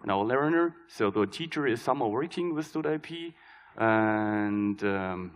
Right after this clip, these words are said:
yeah, uploading information about the course and giving talks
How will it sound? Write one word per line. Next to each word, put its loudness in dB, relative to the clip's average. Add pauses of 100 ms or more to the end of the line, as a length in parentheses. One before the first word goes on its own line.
yeah, -4 (1000)
uploading 2 (880)
information 0
about -2
the -10
course 0
and -4
giving -4
talks -2